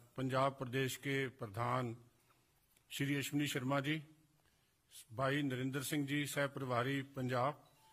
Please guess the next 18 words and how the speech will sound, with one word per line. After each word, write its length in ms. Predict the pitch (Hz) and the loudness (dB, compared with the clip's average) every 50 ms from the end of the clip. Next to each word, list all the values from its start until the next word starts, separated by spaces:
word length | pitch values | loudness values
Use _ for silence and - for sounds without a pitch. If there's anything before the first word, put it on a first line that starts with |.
| _ _ _ _ _ _ _ _ _ - | _ _ _ _ _ _ _ _ _ 0
और 300 | 131 139 143 147 147 139 | 2 4 4 4 2 2
मेरे 460 | 131 139 143 143 147 151 147 143 139 | 0 -2 0 2 2 2 2 0 -2
साथ 440 | 120 - - - 131 120 123 131 143 - - - - - - - | -6 -8 -6 -2 0 2 4 2 2 0 -6 -14 -16 -16 -12 -8
बैठे 440 | 123 117 123 123 - - 143 135 135 131 - - - - _ _ _ _ _ _ _ _ _ _ _ _ _ _ _ _ _ - | -4 -2 -2 -2 -2 -2 -2 -2 -2 -4 -6 -12 -20 -20 _ _ _ _ _ _ _ _ _ _ _ _ _ _ _ _ _ -6
पंजाब 380 | 139 131 123 131 127 131 139 | -6 -2 0 2 2 2 2
प्रदेश 500 | 135 - - 143 127 123 131 131 139 127 | 0 -2 -8 -8 -4 -2 0 0 0 0
के 260 | - - 143 131 123 113 113 - - - | -2 -2 0 0 0 0 -2 -8 -10 -8
बहुत 440 | 110 120 123 131 143 139 135 - - - - | -2 0 2 2 2 0 0 -6 -14 -18 -18
वरिष्ठ 360 | - 110 123 151 165 - - | -8 -4 -2 0 0 -2 -4
कार्यकर्ता 800 | - - 127 120 120 123 117 120 127 117 104 - 127 127 131 127 - - - _ _ _ _ _ _ _ _ _ _ - | -4 -4 -2 -2 0 -2 -2 -2 -4 -4 -2 -2 -2 -2 -2 -4 -8 -18 -20 _ _ _ _ _ _ _ _ _ _ -4
और 300 | 123 127 131 127 113 - | -2 0 0 -2 -2 -4
पत्रकार 460 | 139 131 - - 135 123 143 139 139 123 | -6 -6 -4 -6 -6 -2 0 0 0 0
बंधुओं, 460 | 127 127 123 117 127 139 135 143 143 - - - - _ _ _ _ _ _ _ _ _ _ _ _ _ _ _ _ _ _ _ _ _ _ _ _ - | 0 0 0 0 0 0 0 -2 -4 -8 -14 -20 -20 _ _ _ _ _ _ _ _ _ _ _ _ _ _ _ _ _ _ _ _ _ _ _ _ -4
हमें 260 | - 135 147 156 165 156 | -2 0 2 2 2 2
हर्ष 340 | - 147 151 151 - - | 2 2 0 0 0 -2
हो 100 | 151 147 | -2 2
रहा 260 | 151 156 151 156 156 143 | 4 6 6 6 6 4
है 300 | 147 147 147 160 170 | 4 4 2 2 0